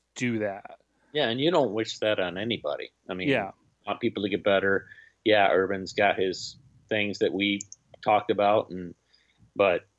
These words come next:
Speaker 2: you know, anybody to go through that, if this is truly real, then yeah, it's terrible, and, you know,
Speaker 1: Yeah,
Speaker 2: he needs
Speaker 1: so
Speaker 2: to get himself better, really does, so.
Speaker 1: Yeah, and I saw that somebody said, you know, uh, somebody tweeted out, they're just like, "Hey, if this is real,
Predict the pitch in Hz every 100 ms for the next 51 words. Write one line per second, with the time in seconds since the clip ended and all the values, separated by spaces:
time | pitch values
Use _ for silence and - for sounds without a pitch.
0 | _ - 98 90 87 76 95 92 101 92
1 | 95 95 92 98 92 82 78 - 85 -
2 | 98 - - - - 123 104 98 87 95
3 | 110 117 - _ - _ _ _ 95 87
4 | 95 76 76 - - 101 95 92 95 87
5 | 78 - _ _ - 71 - 131 104 95
6 | 95 160 - 123 147 - 151 147 123 104
7 | 139 - 113 107 85 85 98 76 87 73
8 | 65 - 73 67 _ _ 202 156 120 143
9 | 151 151 - 190 202 180 139 160 160 135
10 | 156 139 127 131 123 120 117 127 127 123
11 | 123 156 147 127 147 131 127 117 123 117
12 | 117 135 110 - 139 117 120 - 202 285
13 | 170 113 110 123 135 170